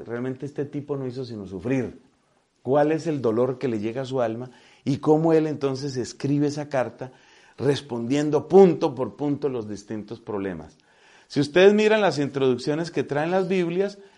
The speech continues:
ya se van a encontrar con que les presentan el plan de la carta. Trata el problema este, el problema del incestuoso, la carne inmolada a los ídolos, la cena del Señor, el uso de los carismas. Mejor dicho, la comunidad de Corinto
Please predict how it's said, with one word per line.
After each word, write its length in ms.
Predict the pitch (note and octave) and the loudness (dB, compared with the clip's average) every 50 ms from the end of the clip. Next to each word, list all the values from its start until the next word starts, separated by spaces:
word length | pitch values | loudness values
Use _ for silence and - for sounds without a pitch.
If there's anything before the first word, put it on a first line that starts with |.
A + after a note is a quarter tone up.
| _ _ | _ _
ya 260 | B2+ C#3+ D#3+ D#3 D#3 | 6 10 10 10 10
se 120 | D3 E3+ E3 | 8 4 2
van 200 | D#3 D#3 D#3+ E3 | 2 2 2 0
a 60 | E3+ | -4
encontrar 600 | E3 E3 - F#3 F3+ D3 - D#3+ D#3 D#3 D#3 D3+ | -4 -4 -4 -4 -4 -4 0 4 4 4 4 2
con 160 | - D3+ C#3+ | -4 -8 -6
que 100 | - C3+ | -6 -4
les 160 | A#2+ A2 G#2+ - | -6 -6 -6 -8
presentan 560 | A#2 G#2+ G2 - A#2 A#2 A2 - C3+ C#3 B2+ | -10 -10 -8 -8 -8 -6 -6 -6 -6 -4 -4
el 120 | G#2+ F#2+ | -6 -6
plan 300 | - - C3 B2 B2 B2+ | -2 0 0 0 0 -2
de 100 | B2+ C3 | -4 -4
la 140 | A#2+ A#2+ A#2+ | -4 -4 0
carta. 460 | - D3 C3+ A#2+ - - - F2+ - _ _ _ _ - _ _ | 0 0 0 0 -4 -12 -18 -18 -18 _ _ _ _ -20 _ _
Trata 320 | - D3+ C#3+ C#3 C#3+ D#3 | 2 4 4 4 4 0
el 100 | C#3+ C3+ | 0 0
problema 540 | - B2 A2 G#2+ G#2 A2 A2 A#2+ B2 C3+ D#3 | 0 0 0 0 0 -2 -2 -2 -2 -2 0
este, 340 | E3 E3 D#3 D3+ - - D3+ | -2 -2 -4 -6 -8 -8 -8
el 80 | C3 A#2+ | -8 -6
problema 360 | A2+ G#2 G#2 G#2+ A2 A#2 A#2 | -8 -8 -8 -8 -6 -4 -4
del 120 | A2+ A2 | -4 -4
incestuoso, 800 | A2 G#2 G2+ G#2 G#2 F#2+ - - D3 D#3 D#3 D3+ C#3 B2 C3+ B2+ | -6 -10 -10 -12 -14 -14 -12 -8 -4 -2 -2 -2 -2 -2 -6 -8
la 160 | A2+ G2+ - | -8 -8 -8
carne 240 | - G#2+ G#2 A2+ A2 | -10 -10 -10 -10 -10
inmolada 440 | G#2+ G#2 G2 F#2+ G2 G2+ G2+ G#2 G2+ | -10 -10 -8 -6 -6 -6 -4 -6 -6
a 20 | |
los 260 | G2+ G2 F#2+ - - | -6 -8 -12 -10 -10
ídolos, 540 | D#3+ E3+ E3+ D#3 D#3 D3+ C#3+ C#3 C3 - - - - - - _ | -8 -8 -6 -6 -6 -4 -4 -4 -6 -8 -10 -20 -20 -20 -12 _
la 160 | A#2 A#2 A2 | 0 0 0
cena 320 | A2+ - A#2+ A2+ A#2 A#2 A2+ | 0 -4 -6 -6 -6 -6 -6
del 200 | A2 G#2 G2+ G2 | -6 -6 -8 -10
Señor, 640 | - A2 G#2+ A#2 C3+ D#3 F3 F3+ F3 E3+ D#3 C#3+ - - - - _ | -12 -12 -10 -10 -8 -8 -6 -6 -4 -4 -6 -6 -10 -14 -20 -8 _
el 180 | - B2+ A#2 B2 | 2 4 6 6
uso 280 | B2+ A#2+ B2 C3 B2 | 4 2 0 -2 -2
de 80 | A#2 A2+ | -2 -2
los 200 | G#2+ G#2 - - | -4 -4 -8 -8
carismas. 680 | - G#2 G#2 B2 D3 E3+ E3 C#3+ D3 D3 C#3+ C3+ - - - - - _ _ | -6 -4 -2 0 0 -2 -2 -4 -4 -6 -8 -8 -10 -16 -20 -20 -20 _ _
Mejor 300 | A#2+ B2+ C#3+ D3 D#3 D#3 | -2 2 2 2 2 2
dicho, 480 | F#3 F#3+ D3 - F3 F3 E3+ D#3 C#3+ - _ _ _ _ _ _ _ _ _ _ _ _ _ _ _ _ _ _ _ _ _ _ _ _ _ _ _ _ _ _ - | 0 0 2 2 0 0 0 -4 -8 -16 _ _ _ _ _ _ _ _ _ _ _ _ _ _ _ _ _ _ _ _ _ _ _ _ _ _ _ _ _ _ -10
la 120 | G2+ F#2+ F#2+ | -10 -8 -8
comunidad 420 | - G2 G2 G2 G2+ G#2 A2 B2 | -8 -8 -8 -8 -6 -6 -6 -6
de 120 | C3 C3 | -6 -6
Corinto 640 | B2+ A#2 G#2 G#2 G#2 G#2 G2+ F#2+ - G#2 G#2 G#2 G#2+ | -6 -6 -4 -4 -4 -6 -6 -8 -8 -8 -8 -8 -10